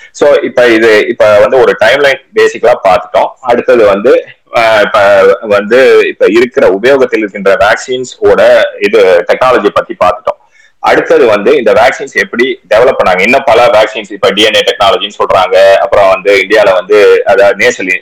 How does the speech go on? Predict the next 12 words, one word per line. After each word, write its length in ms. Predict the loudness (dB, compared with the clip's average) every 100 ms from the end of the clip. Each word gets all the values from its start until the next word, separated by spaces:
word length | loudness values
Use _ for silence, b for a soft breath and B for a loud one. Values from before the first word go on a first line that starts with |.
| -2
அஹ், 480 | 2 4 4 2 0 -4
மூக்கு 360 | -6 -4 -4 -2
மூலமா 260 | -2 0 0
அப்படியே 260 | 0 0
டைரக்டா 360 | 0 0 0 -2
இன்ஹேல் 380 | 0 0 0 -2
பண்ற 180 | -4 -2
மாதிரின்னு 340 | 0 -2 -4
சொல்றாங்க. 300 | -6 -2 -2
இந்த 140 | -4 -2
மாதிரி 240 | -4 -2
நிறைய 360 | 0 2 2